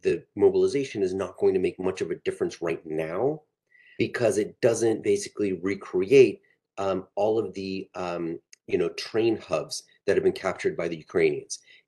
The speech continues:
It doesn't change the fact that the Ukrainians are systematically, uh, bombing every train line and bridge that the Russians need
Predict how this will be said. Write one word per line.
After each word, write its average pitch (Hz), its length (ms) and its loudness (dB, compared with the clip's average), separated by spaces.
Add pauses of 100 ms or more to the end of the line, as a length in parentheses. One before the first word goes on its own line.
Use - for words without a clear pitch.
It 101 200 2
doesn't 113 280 2
change 101 320 2
the 101 80 -2
fact 98 340 -6
that 92 180 -2
the 98 80 -8
Ukrainians 92 720 4 (280)
are 95 100 -2
systematically, 95 1160 0
uh, 87 160 -4 (120)
bombing 92 480 0 (320)
every 98 360 -2
train 98 440 6
line 92 460 4
and 85 380 -4
bridge 104 440 4 (220)
that 98 100 0
the 101 100 0
Russians 92 460 -4
need 104 340 2